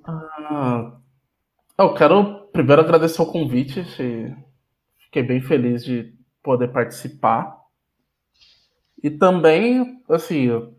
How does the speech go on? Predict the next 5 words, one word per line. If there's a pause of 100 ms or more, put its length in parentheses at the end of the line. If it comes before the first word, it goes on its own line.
(160)
acho (240)
legal
de
comentar
de,